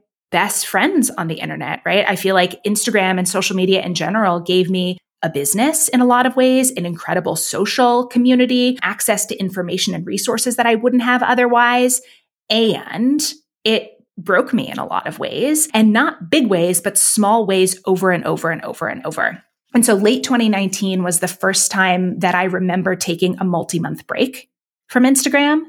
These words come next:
And twenty nineteen had been a hard year for me. I had gotten divorced and moved out of the house that I shared with my former spouse and into a tiny twenty square foot van and was trying to figure out going from a two income marriage to having this kind of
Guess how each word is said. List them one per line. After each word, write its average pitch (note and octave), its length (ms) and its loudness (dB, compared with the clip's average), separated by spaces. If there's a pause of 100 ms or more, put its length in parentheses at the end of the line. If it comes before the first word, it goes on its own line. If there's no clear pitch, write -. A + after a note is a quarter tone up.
And F#3+ 440 0
twenty F#3 240 2
nineteen F#3 320 0
had E3+ 100 0
been E3 140 0
a - 80 0
hard E3 240 -2
year G3 100 0
for G3+ 140 0
me. F#3+ 160 2
I E3 40 2
had D#3+ 160 -4
gotten - 220 -4
divorced A#3+ 460 0
and D#3+ 240 -2
moved D#3+ 260 -2
out - 140 -2
of - 60 -10
the - 60 -4
house - 280 0
that G3+ 80 2
I F#3 80 2
shared F#3+ 240 0
with F3+ 80 0
my F3+ 100 0
former F3+ 300 -2
spouse F#3 440 2
and E3+ 140 0
into F3 300 -4
a D#3+ 80 -2
tiny F3+ 500 -2
twenty E3+ 300 -4
square - 260 -2
foot - 240 -10
van A3 420 2
and D#3 100 -4
was D#3+ 120 -4
trying E3+ 240 -4
to E3 80 -6
figure F3 300 -2
out E3+ 280 0 (220)
going F#3 320 2
from F3+ 240 0
a E3+ 160 0 (120)
two F#3+ 220 0
income E3+ 360 -2
marriage G#3+ 500 0
to E3 380 0
having E3 420 -2
this E3+ 240 -2
kind E3+ 180 -8
of E3 120 -8